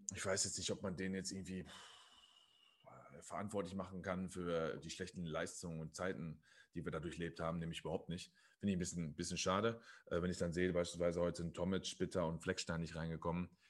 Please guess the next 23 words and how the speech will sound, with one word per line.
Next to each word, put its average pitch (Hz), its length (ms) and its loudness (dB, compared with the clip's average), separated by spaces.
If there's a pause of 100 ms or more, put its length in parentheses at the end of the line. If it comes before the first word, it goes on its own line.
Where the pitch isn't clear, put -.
(140)
Ich - 120 -4
weiß 90 220 4
nicht, 92 160 0
ob 87 100 0
Cendovian 85 460 4
da 78 100 2
schlechter - 320 0
ist, - 160 -4
ne? 95 140 -4 (240)
Jetzt - 120 -6
kann 101 100 4
man 92 80 6
natürlich 85 180 0
die 85 60 -2
Frage 90 260 4
stellen, 87 360 4
positionsbezogen, 92 840 4
ne? 87 160 0 (260)
Ähm, 80 400 2 (500)
wie 82 80 0
machst 92 220 6
du 98 40 4
das? 92 260 6